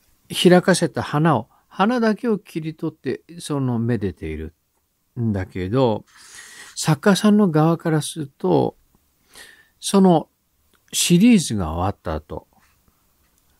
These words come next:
シリーズが書き終わった後も、その作家さんの人生って続くんだよ。で、シリーズが終わっても食っていかなきゃいけないんだ。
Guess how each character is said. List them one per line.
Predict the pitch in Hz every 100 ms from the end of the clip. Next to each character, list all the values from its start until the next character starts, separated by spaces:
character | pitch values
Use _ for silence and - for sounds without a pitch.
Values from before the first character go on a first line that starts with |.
| _ _
シ | - 175
リ | 190 233 254
ー | 202
ズ | 165
が | 127 -
書 | -
き | -
終 | 175 180
わ |
っ | 170
た | - 180
後 | 151 147 131 _ _
も、 | 170 175 175 _ _ _
そ | - 139
の | 127
作 | 135 131 143
家 |
さ | 151
ん | 139
の | 113
人 | 98 123 160
生 | - 85
っ |
て | - 78
続 | - 151 147
く | 170
ん | 131
だ | 78 73
よ。 | 76 - _ _ _ _ _ _ _ _ _ _ _ _ _ - - - - _ -
で、 | 135 135 120 110 -
シ | - 180
リ | 233 240
ー |
ズ | 175
が | 135 104
終 | 107
わ | 156
っ |
て | - 185
も | 131
食 | 110 - 202
っ |
て | -
い | 117
か | 160
な | 185
き | 131
ゃ |
い | 113
け |
な | 190
い | 160
ん | 95
だ。 | 76 -